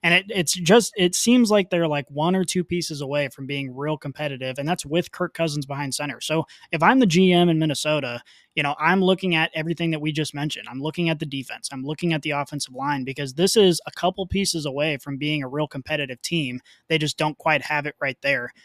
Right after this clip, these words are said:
And I don't, you know, maybe if they lose a few more in a row and, you know, they start out as, you know, they, they, they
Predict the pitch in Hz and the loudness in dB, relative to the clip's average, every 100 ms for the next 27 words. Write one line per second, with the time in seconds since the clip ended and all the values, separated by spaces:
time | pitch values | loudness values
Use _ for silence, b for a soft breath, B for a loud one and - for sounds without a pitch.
0 | b b 160 147 147 151 185 202 - - | b b 2 4 2 4 6 4 2 -6
1 | 165 143 147 190 208 185 165 165 147 165 | -4 -2 2 4 6 6 4 0 2 2
2 | 165 151 165 165 151 156 156 139 143 156 | 2 0 -2 0 0 0 -2 -2 -2 0
3 | 160 165 156 131 139 135 135 131 - 151 | 2 0 -4 -8 -8 -8 -6 -4 -4 -2
4 | 151 143 147 143 135 - _ 160 127 127 | -2 -2 -4 -6 -8 -10 _ -10 -10 -6
5 | 156 156 156 143 143 - 139 | -6 -4 -4 -4 -6 -6 -6